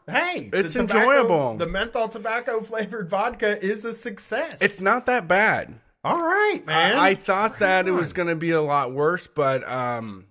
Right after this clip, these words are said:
Speaker 2: it is pepperminty,
Speaker 1: Yeah.
Speaker 2: and it has, like, a cigar type. Tastes
Speaker 1: Yeah, I
Speaker 2: like
Speaker 1: mean, but who's
Speaker 2: putting a cigar
Speaker 1: trying
Speaker 2: in your
Speaker 1: to,
Speaker 2: mouth.
Speaker 1: who's trying to eat,
Speaker 2: I'm
Speaker 1: like,
Speaker 2: not, maybe I don't wanna
Speaker 1: leaves?
Speaker 2: smoke. Maybe if I'm not smoking,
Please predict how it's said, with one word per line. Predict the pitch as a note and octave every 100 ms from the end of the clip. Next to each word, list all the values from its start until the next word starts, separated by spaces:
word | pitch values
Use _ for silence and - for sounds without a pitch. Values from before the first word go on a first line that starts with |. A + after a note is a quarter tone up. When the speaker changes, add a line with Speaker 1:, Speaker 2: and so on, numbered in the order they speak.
| _ -
Speaker 2:
it | D3+
is | F3 F3
pepperminty, | - D3+ E3+ E3 F3+ G#3+ G#3+ B3 - - A#2
Speaker 1:
Yeah. | A2+
Speaker 2:
and | E3
it | D#3+
has, | C#3 D#3 D#3+ E3
like, | D3+ D3
a | C#3
cigar | - C3+ B2 A#2+ B2+ D3+ D#3+ -
type. | D#3+ E3 - _ _ -
Tastes | G#3 G3+
Speaker 1:
Yeah, | G3
I |
Speaker 2:
like | F3+
Speaker 1:
mean, | C#4 B3+
but | C4 -
who's | -
Speaker 2:
putting | F#3+ E3
a |
cigar | G3 C4
Speaker 1:
trying | C4+
Speaker 2:
in | D#3+
your | B2+
Speaker 1:
to, | A2+
Speaker 2:
mouth. | G2 _ _ _
Speaker 1:
who's | A#3+ D#4+ -
trying | - A#3+ A#3+ A3
to | F3 -
eat, | C3 D3 C#3 _ _ C#3+
Speaker 2:
I'm |
Speaker 1:
like, | D3 E4+ A#3+
Speaker 2:
not, |
maybe | C4 C#4
I | C4+
don't | C4+
wanna | C4
Speaker 1:
leaves? | B3+
Speaker 2:
smoke. | A#3+ C4+ C4+ -
Maybe | E3 G3+ A#3
if | G#3+
I'm | A3
not | A3+ A3
smoking, | D4+ G#3+ C#4 - -